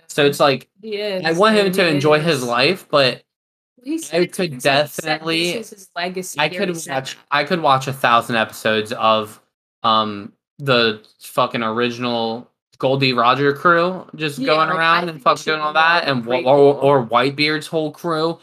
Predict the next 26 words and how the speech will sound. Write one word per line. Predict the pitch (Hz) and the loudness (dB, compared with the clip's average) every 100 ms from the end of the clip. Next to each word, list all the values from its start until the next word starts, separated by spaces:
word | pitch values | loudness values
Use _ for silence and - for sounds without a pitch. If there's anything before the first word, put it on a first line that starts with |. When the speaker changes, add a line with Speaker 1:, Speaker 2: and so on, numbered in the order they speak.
| - | -20
Speaker 2:
Mm-hmm. | 185 175 | -20 -2
Speaker 1:
I | 131 | -2
could | 135 147 | 0 0
watch | 135 135 | 2 2
a | 131 | 0
whole | 135 143 | 0 -2
sequel | 139 143 143 147 143 147 | -2 -6 -4 -2 0 0
of | 127 123 120 117 - | 2 0 0 -8 -6
just, | 131 120 - | -6 -6 -12
uh, | 131 | -12
them | 131 127 135 131 | -4 -2 -2 0
living | 135 147 139 | 0 0 0
their | 127 | -2
lives | 117 117 131 135 | 0 0 0 -2
after | 117 120 123 151 147 | -2 -2 0 -2 -2
in | 143 | -2
the | 131 | -6
world | 113 120 120 135 | -4 -2 -2 0
of | 135 | -2
it, | 147 156 156 | 0 -4 -4
you | 147 | -4
know | 147 | -2
what | 147 | -2
I | 147 147 | -2 -4
mean? | 147 147 | -6 -6
Of | 147 131 131 | -4 -6 -6